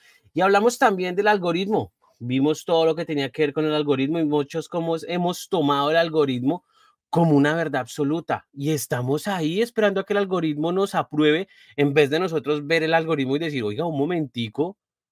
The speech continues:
usted está haciendo esto sin permiso de nadie, usted se tomó esto como verdad, usted nos está educando, usted nos, nos está diciendo cómo hablar, cómo comportarnos, cómo hacer las cosas,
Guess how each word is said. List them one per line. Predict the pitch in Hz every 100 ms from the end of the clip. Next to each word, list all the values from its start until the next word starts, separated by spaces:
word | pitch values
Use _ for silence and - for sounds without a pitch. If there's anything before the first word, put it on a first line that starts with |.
| _
usted | 131 123 135
está | - 135
haciendo | 139 165 156
esto | 165 - 170
sin | - 151 143
permiso | 120 120 107 110 135 131 127
de | 117
nadie, | 135 165 170 170 185 _ _ _ _ _ _ _ _ _ _ _
usted | 165 170 - 165 127 _
se | - 165
tomó | - 151 135
esto | 127 135
como | 120 143 139
verdad, | 127 110 127 147 -
usted | 147 147
nos | 135 127
está | 139 -
educando, | 120 120 117 151 156
usted | 151 139 147
nos, | 147 143
nos | 151 156
está | 143 131
diciendo | 123 123 123 117
cómo | - 123 120
hablar, | 107 110 143 -
cómo | 127 123
comportarnos, | - 135 127 107 - 151 165 170 -
cómo | 131 117
hacer | 113 131
las | 131 135
cosas, | - 151 123 156